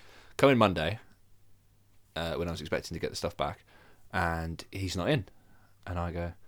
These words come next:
I'm looking around and go, "Oh, shit, is, uh, is Aaron not in?" And they go, "Oh, yeah, no, he's in, but he's gonna be a bit late.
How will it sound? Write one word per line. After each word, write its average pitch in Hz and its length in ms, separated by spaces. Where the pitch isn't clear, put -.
I'm 98 100
looking 101 200
around 92 100
and 92 140
go, - 120
"Oh, 135 120
shit, - 280
is, 104 200
uh, 101 240
is 107 120
Aaron 135 240
not 71 180
in?" 85 120
And 95 100
they 95 40
go, 92 80
"Oh, 123 100
yeah, 120 160
no, 107 160
he's 98 220
in, 98 260
but 85 140
he's 85 120
gonna 92 140
be 87 80
a 80 40
bit 87 140
late. 78 300